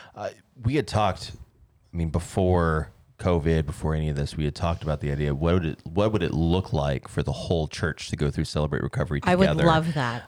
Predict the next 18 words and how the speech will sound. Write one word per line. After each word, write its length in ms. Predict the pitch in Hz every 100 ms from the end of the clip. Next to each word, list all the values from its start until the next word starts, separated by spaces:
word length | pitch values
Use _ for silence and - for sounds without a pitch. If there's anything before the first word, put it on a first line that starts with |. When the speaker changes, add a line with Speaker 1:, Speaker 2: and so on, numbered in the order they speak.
| -
Speaker 1:
Um, 420 | 80 80 78 76 - -
now 320 | 92 95 104
we've 220 | 117 98 82
been 200 | 92 85
through 220 | - 98
a 40 |
pandemic. 680 | - 92 95 82 82 107 - - 180
Speaker 2:
Mm-hmm. 240 | - -
Speaker 1:
We 140 | 92 92
are 80 |
all 220 | 87 92 -
Speaker 2:
<laughs> 140 | -
Speaker 1:
collectively 800 | 113 95 92 98 - 101 113 110
traumatized. 680 | - 92 87 - 80 78
Speaker 2:
Yeah, 160 | - -
collective 540 | - - 175 - 175 -
trauma, 460 | 180 160 180 175
Speaker 1:
Um, 100 | 87